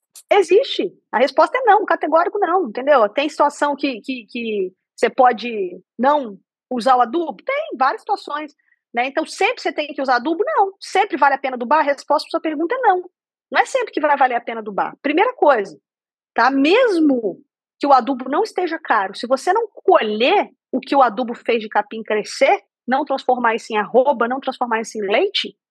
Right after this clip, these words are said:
não vale a pena você fazer adubação. Então, existe escalas de prioridade no processo de sistema de produção animal sob pastejo, Danilo.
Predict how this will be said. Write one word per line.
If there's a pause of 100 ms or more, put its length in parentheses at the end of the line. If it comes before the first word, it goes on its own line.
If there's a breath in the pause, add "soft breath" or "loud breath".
(500)
não
vale
a
pena
você
fazer
adubação. (560 soft breath)
Então,
existe
escalas
de
prioridade (260)
no
processo
de
sistema
de
produção
animal
sob
pastejo,
Danilo.